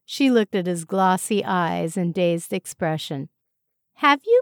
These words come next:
been drinking?" "Nah." He tried to straighten up, but he had some trouble uncrossing his ankles. "Hey, uh,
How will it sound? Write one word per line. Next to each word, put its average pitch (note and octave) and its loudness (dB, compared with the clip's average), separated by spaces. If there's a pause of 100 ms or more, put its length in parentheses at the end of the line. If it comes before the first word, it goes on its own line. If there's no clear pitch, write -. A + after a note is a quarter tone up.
been D#4 4
drinking?" F3 -2 (1040)
"Nah." A2+ -2 (960)
He A#3+ 2
tried A#3+ 2
to A#3+ -2
straighten G#3+ 0
up, F3+ 0
but F#3 -4
he F3 -2
had F3+ -2
some A#3 -2
trouble A3 -2
uncrossing F3+ 0
his F3+ -4
ankles. D#3+ -8 (600)
"Hey, G#3 2
uh, C#3+ -6